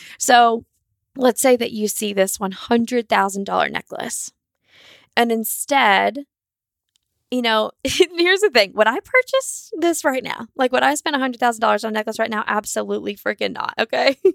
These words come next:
It's not aligned with my priorities right now. But one day, I know that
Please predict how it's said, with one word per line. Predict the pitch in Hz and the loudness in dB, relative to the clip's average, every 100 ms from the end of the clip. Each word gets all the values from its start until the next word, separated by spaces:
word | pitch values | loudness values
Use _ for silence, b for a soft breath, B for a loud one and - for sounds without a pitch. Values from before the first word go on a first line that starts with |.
| - - B B B - | 0 -6 B B B -4
It's | 294 - | -4 -2
not | 277 269 277 - | 4 4 4 2
aligned | 247 240 240 240 | 2 4 2 0
with | 226 | -4
my | 214 196 | -2 -2
priorities | 196 220 269 392 392 392 330 | -2 0 2 0 -2 -2 0
right | 349 339 | 0 0
now. | 320 311 311 302 _ _ _ _ - | -2 -4 -4 -8 _ _ _ _ -2
But | 349 339 294 302 _ _ _ _ | 2 4 2 -2 _ _ _ _
one | - 208 202 214 214 | -10 -4 -2 -2 -4
day, | 269 440 320 240 240 247 _ _ _ _ _ | -4 -4 -4 -6 -8 -12 _ _ _ _ _
I | 202 226 349 | 2 2 2
know | 440 480 349 233 226 254 _ _ _ _ _ _ _ | 0 0 0 0 -2 -6 _ _ _ _ _ _ _
that | 233 226 113 - | 2 2 2 -2